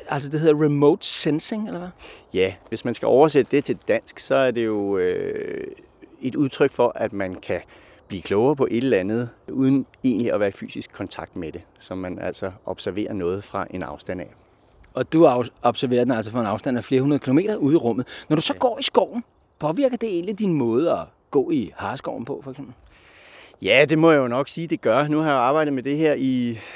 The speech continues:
Speaker 2: hvad er det efterhånden, tyve år, tror jeg. Og, øh, så bliver man jo efterhånden lidt af en fagnørd, forstået på den måde, at når jeg går en tur i skoven, så, jamen, så forestiller jeg mig tit, "Nå, men hvordan ville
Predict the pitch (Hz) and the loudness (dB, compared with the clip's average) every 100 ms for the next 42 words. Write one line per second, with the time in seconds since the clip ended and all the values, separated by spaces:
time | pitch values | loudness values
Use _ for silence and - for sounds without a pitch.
0 | - - 117 123 123 127 139 139 135 131 | -20 -14 -2 2 2 2 0 0 -2 -2
1 | - 156 170 131 120 117 - 135 123 123 | -4 -2 2 4 4 0 -2 0 0 -2
2 | 131 - 113 110 110 107 104 101 101 98 | -8 -4 -2 0 2 2 2 2 0 -2
3 | - - 139 165 139 113 104 95 120 135 | -6 -6 0 2 2 2 0 -2 -2 -2
4 | 120 127 127 107 98 104 117 127 110 - | -2 -2 -2 -4 -2 0 2 0 -2 -6
5 | - - 117 131 131 127 185 - 113 113 | -6 -4 -2 2 4 4 4 2 2 0
6 | 123 151 131 - 131 117 131 123 127 - | 2 0 0 0 0 0 2 2 0 2
7 | 143 135 - - - 110 104 107 151 - | 2 2 -4 -20 -12 -6 -6 -4 -6 0
8 | 135 165 - 175 143 127 123 - 170 180 | 2 2 0 2 2 0 -2 -4 -6 -6
9 | - 123 120 123 120 - _ - 113 120 | -6 -2 -2 -2 -4 -10 _ -8 -4 0
10 | 139 170 - 156 | 2 0 -2 -4